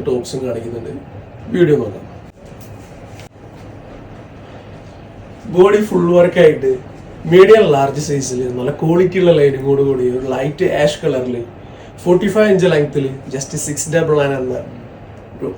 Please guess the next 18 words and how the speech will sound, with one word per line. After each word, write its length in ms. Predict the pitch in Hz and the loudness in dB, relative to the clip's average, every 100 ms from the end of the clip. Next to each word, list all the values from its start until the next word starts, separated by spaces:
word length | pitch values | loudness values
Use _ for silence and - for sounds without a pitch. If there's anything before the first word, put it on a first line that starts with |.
| - 127 | -10 -8
അൺബിലീവബിൾ, 1400 | 143 143 139 - - - - - 160 151 165 165 151 151 - - 147 | -8 -10 -12 -18 -20 -20 -16 -8 -6 -2 2 2 2 0 -2 -8 -6
അൺബീറ്റബിൾ 840 | 151 143 139 208 240 233 208 190 156 | -6 -6 -2 4 4 4 2 0 -2
പ്രൈസ് 240 | 147 123 110 | -4 -4 -6
കിട്ടും. 240 | - - - - - - - - - - - - - - - | -8 -8 -12 -20 -20 -20 -20 -20 -20 -20 -20 -20 -20 -18 4
സൈഡ് 220 | 196 190 202 | 8 10 10
ഓപ്പൺ 180 | 202 202 160 | 8 6 4
ആണ്, 100 | 175 190 | 2 -2
ഫുൾ 140 | 151 147 | 0 2
ആയിട്ട് 240 | 147 139 139 - - - - - | 2 0 -4 -6 -12 -16 -12 -6
എല്ലാവിധ 440 | 147 180 214 208 180 165 | -2 6 6 8 8 6
വർക്കും 260 | 147 - 156 | 6 2 -2
ഉണ്ട്. 140 | 139 160 - - - - | 0 -2 -6 -14 -16 -14
സ്റ്റോൺ 220 | - 147 139 | -2 0 2
വർക്ക്, 220 | 139 131 143 | -2 -4 -2
ത്രെഡ് 220 | 147 135 139 | -2 -2 -2
വർക്ക്, 200 | 127 143 147 | -4 -2 -2
കട്ട് 140 | 131 | -2
ബീഡ് 160 | 139 | -4